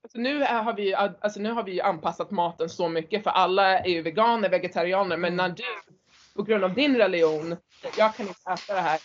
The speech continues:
Speaker 1: ja, men då, skitsamma, då är du besvärlig.
Speaker 2: Eller, ja, och sen så, så är det många coacher som så här, och då, alltså det är vissa som inte vet om också, så det är så här, jag äter inget som har rört fläsk, eller om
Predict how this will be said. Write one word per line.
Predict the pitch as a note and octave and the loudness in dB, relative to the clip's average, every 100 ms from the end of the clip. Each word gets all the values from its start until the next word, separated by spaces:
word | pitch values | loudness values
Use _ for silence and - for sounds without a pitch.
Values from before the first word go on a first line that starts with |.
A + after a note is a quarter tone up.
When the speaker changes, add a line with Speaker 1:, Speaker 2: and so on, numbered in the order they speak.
| _ | _
Speaker 1:
ja, | F#3+ | -10
men | G3 | -8
då, | F3+ G#3 F#3 E3 - | 0 2 2 0 -8
skitsamma, | A3 G#3 G#3+ F#3+ C#3+ | -10 -2 0 0 -2
då | E3+ | 2
är | B3 | 2
du | G#3 | 2
besvärlig. | F#3+ F#3 C#4 A#3+ G#2 - F#3 - - _ _ - | -2 -2 0 0 -2 -10 -16 -20 -20 _ _ -4
Speaker 2:
Eller, | B3 B3+ B3+ | 2 2 4
ja, | C#4 C4 - | 4 4 -2
och | C#4+ | -8
sen | D#4 C#4+ | -10 -12
så, | B3+ A#3+ | -14 -14
så | - | -10
är | B3+ | -8
det | A3+ | -8
många | A3+ - G#3+ | -10 -16 -16
coacher | A3 G#3+ G#3+ | -8 -10 -10
som | G#3+ G3 | -12 -12
så | F#3+ | -8
här, | F#3 - - _ _ - | -6 -8 -10 _ _ -14
och | G3+ | -6
då, | C4 A#3+ - _ _ _ | -6 -6 -14 _ _ _
alltså | - - | -8 -8
det | A3 | -8
är | A#3 | -8
vissa | C#4+ | -10
som | A#3 A3 | -10 -10
inte | G3+ | -10
vet | F3 F#3+ | -10 -4
om | B3 B3+ G3 | -4 -4 -4
också, | F#3+ - | -6 -8
så | F#3 | -12
det | - | -10
är | |
så | - | -4
här, | E3+ D#3+ - | -4 -4 -4
jag | G#3+ G#3 A#3 | -2 2 2
äter | A#3+ F#3+ | 0 -10
inget | E3 | -12
som | - - | -16 -12
har | F3 | -6
rört | A3+ - | -6 -6
fläsk, | - - - | -14 -20 -18
eller | F3 | -16
om | E3+ | -8